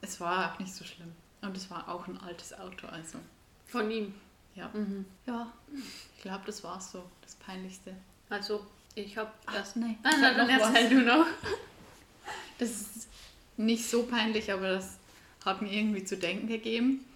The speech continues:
Speaker 1: weil das war ein kurzer Schock, Schockmoment für mich. Ähm, das war nämlich meine Autobatterie, ähm, war leer und dann musste man das halt wieder so überbrücken und so. Und mein, mein Dad hat das für mich gemacht und hat da eben so das Auto überbrückt.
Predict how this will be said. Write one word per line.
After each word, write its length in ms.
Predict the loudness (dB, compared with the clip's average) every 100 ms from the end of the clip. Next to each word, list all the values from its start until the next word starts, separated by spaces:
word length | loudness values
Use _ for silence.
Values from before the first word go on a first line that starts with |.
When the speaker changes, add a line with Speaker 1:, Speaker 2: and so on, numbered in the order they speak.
| -12
Speaker 1:
weil 180 | -8 -6
das 240 | -6 -8 -4
war 80 | -4
ein 100 | -2
kurzer 260 | -2 -2
Schock, 240 | -6 -8 -10 -16 -20 -18
Schockmoment 640 | -8 -6 -4 -4 -4 -4 -4
für 100 | -4
mich. 200 | -4 -8 -20 -20 -20 _
Ähm, 420 | -8 -6 -6 -8 -12 -20 -18
das 160 | -10
war 100 | -8
nämlich 240 | -6 -8 -6
meine 360 | -6 -6 -8 -8
Autobatterie, 760 | -8 -10 -8 -6 -4 -4 -4
ähm, 280 | -8 -8 -6
war 120 | -6 -4
leer 340 | -2 -2 -4
und 140 | -8 -10
dann 180 | -10 -10
musste 260 | -12 -14
man 220 | -14 -14 -14
das 240 | -16 -14
halt 160 | -14 -14
wieder 140 | -14
so 120 | -10
überbrücken 600 | -8 -8 -8 -6 -4 -2 -2
und 80 |
so. 200 | -4 -6 -10 -20 -20 -12
Und 100 | -6
mein, 440 | -4 -4 -6 -10 -12 -20 -20 -20 -10
mein 220 | -4 -2
Dad 200 | 0 0
hat 160 | -2 -6
das 140 | -8
für 100 | -6
mich 200 | -6 -6
gemacht 380 | -6 -4 -4 -4
und 120 | -6
hat 200 | -6 -8
da 40 | -10
eben 220 | -10 -12
so 160 | 0 2 2 -2 -14 -14 -12
das 200 | -12 -10
Auto 240 | -8 -6 -4
überbrückt. 540 | -4 -2 -2 -2 -6